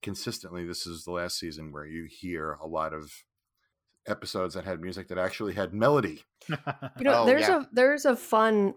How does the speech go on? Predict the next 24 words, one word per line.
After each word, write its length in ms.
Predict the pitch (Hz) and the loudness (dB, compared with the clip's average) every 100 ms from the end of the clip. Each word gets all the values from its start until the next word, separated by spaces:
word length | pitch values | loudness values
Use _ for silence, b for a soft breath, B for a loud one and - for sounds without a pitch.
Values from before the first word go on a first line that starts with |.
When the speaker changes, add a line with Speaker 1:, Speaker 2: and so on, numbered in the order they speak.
| _ | _
Speaker 3:
project 480 | 214 208 202 180 - | 4 4 4 0 2
that 120 | 185 | 2
I 100 | 180 | 4
don't 180 | 185 185 | 4 4
think 120 | 190 | 4
I've 100 | 180 | 4
ever 200 | 180 185 | 4 2
seen 240 | 190 196 175 | 2 4 4
anyone 520 | 175 170 165 160 156 - _ | 4 4 4 2 0 -4 _
tackle 360 | - 165 175 190 | 0 0 0 -4
before, 440 | 151 - - 135 | -4 -4 -2 0
like 140 | 165 165 | -2 -4
a 40 | |
fan 280 | 165 165 160 | -2 0 0
project. 560 | 170 170 156 - - - b b | 0 -2 -2 -6 -8 -16 b b
Rescore 960 | 208 202 226 247 - - 185 180 139 143 _ _ - | 0 2 2 0 -2 -4 0 0 0 -4 _ _ -6
seasons 560 | 208 196 180 170 175 | 0 0 2 -2 -2
three 220 | - 175 | -4 -4
through 180 | 160 160 | -4 -6
seven 360 | - 156 151 147 | -2 -2 0 -2
or 80 | 151 | -4
key 260 | 233 220 | 2 4
Speaker 4:
Ooh. 40 | 202 | 6
Speaker 3:
moments 680 | 175 170 160 - - - | 4 2 -2 -6 -12 -14